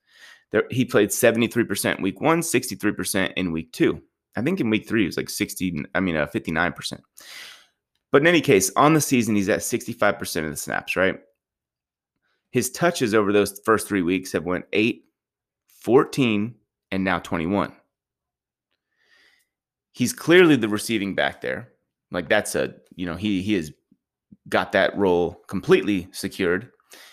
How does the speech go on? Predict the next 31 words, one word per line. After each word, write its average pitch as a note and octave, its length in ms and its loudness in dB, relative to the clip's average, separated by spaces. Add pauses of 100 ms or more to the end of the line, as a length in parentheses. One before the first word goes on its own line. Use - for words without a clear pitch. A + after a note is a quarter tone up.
(300)
He C3 180 2
is B2 120 4
also, B2+ 680 4 (2000)
I C3 60 0
mean, C3+ 140 2
he's C3+ 120 -2
the, A#2 160 -4
he's B2 200 -8
the, B2 300 -4 (240)
the G2 140 -12
starter. C3+ 380 0
He's G#2+ 140 -6
the G#2+ 140 0
lead G#2 320 -2
back G2 280 -2
there. C#2 120 -4
It's - 160 -8
not D3+ 180 0
really A#2+ 220 2
a G#2+ 60 2
committee. G#2+ 440 -4
It's G2+ 140 -4
something B2 320 -2
that G#2 140 -2
where G2+ 280 2
it's - 180 -4
a A#2+ 40 -6
seventy A2+ 420 2
thirty G#2 340 2
committee, F2 320 -6
yeah. A2+ 300 0